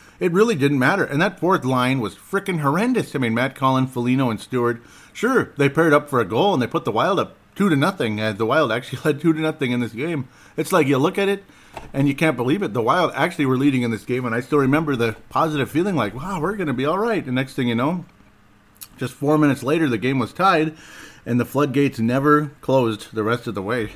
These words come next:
Again, seven unanswered goals by the Winnipeg Jets. Uh, there was a point in this game where,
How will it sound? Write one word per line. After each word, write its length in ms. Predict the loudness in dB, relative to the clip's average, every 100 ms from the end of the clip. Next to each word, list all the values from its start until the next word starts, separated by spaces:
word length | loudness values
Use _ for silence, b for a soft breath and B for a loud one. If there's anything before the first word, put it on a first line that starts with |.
| -10
Again, 260 | -6 -4 -4
seven 320 | -4 -4 -2
unanswered 440 | -2 -4 -6 -8
goals 340 | -4 -4 -6 -12 B B B B B
by 120 | -2 0
the 80 |
Winnipeg 360 | 0 -2 -4 -6
Jets. 380 | -6 -6 -8 -12
Uh, 220 | -6 -6 -4
there 220 | -2 0
was 140 | 0
a 40 | -2
point 280 | -2 -2
in 60 | -2
this 160 | -6 -6
game 400 | -4 -2 -4 -6
where, 400 | -6 -2 -2